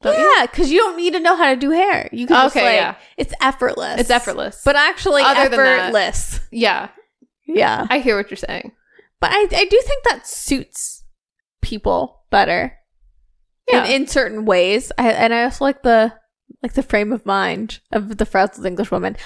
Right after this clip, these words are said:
Speaker 2: Also, skinny scarves.
Speaker 1: Skinny scarves. I know. Yeah. I don't, I, I have at least one, maybe two skinny scarves.
Speaker 2: You still kept the skinny
Speaker 1: I
Speaker 2: scarves?
Speaker 1: skept-, I,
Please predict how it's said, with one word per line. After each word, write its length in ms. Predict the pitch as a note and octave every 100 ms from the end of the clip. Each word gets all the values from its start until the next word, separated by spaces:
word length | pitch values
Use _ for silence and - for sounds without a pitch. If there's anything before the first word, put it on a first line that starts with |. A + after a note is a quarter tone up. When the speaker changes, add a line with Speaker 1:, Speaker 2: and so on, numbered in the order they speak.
| -
Speaker 2:
Also, 220 | C#4+ E4+
skinny 320 | E4+ - G#4
scarves. 680 | G4 - G3 D#3+ - - - -
Speaker 1:
Skinny 320 | - G3+ G#3+
scarves. 600 | - F#3+ F#3 F3 F#3 -
I 100 | A3
know. 440 | A3 G#3 F#3 F3+ - _ _ _ -
Yeah. 400 | G#3+ F#3 F3 F3+ _ _ _ _ _ -
I 100 | C4
don't, 160 | F4 D4+
I, 240 | B3+ C4+
I 160 | - C#4
have 340 | C4 D4+ E4 - _ _ -
at 120 | B3
least 200 | E4 -
one, 320 | G3+ A#3 C4 _ _ _ _ _ _ _ _ _ _
maybe 240 | A3 A3 B3
two 220 | - F#3
skinny 280 | - - G3+
scarves. 360 | - - - -
Speaker 2:
You 160 | A#3+
still 260 | C#4+ - C4
kept 240 | B3+ C#4 D4
the 60 |
skinny 300 | - A3+ G3
Speaker 1:
I 360 | A3+ - C#4 D4+
Speaker 2:
scarves? 20 |
Speaker 1:
skept-, 300 | C#4+ D4+ - A#3+ A3+ _ -
I, 260 | B3 B3+